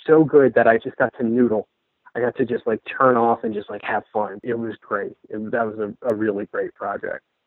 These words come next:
The other project, mine, was an anthology charity book for Planned Parenthood.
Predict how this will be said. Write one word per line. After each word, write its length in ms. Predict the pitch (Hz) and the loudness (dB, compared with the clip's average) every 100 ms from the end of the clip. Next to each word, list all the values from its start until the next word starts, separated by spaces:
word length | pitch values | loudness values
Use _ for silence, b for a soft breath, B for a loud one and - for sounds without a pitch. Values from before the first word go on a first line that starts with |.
| - | -4
The 100 | 147 | 2
other 160 | 156 156 | 4 4
project, 480 | 147 120 127 117 - | 2 0 0 -2 0
mine, 540 | 131 147 135 120 113 - | 2 4 2 -2 -6 -8
was 380 | 131 123 120 117 - | -4 0 0 -2 0
an 240 | 117 113 131 | 2 2 -2
anthology 680 | 127 143 135 131 127 120 117 _ - | -2 4 4 2 0 -2 -2 _ 2
charity 280 | 160 143 131 | 4 6 4
book 240 | 120 117 - | 0 -2 -4
for 180 | 131 110 | -2 -2
Planned 320 | - 131 120 | 0 0 2
Parenthood. 540 | 135 127 117 110 - | 2 2 2 -4 -8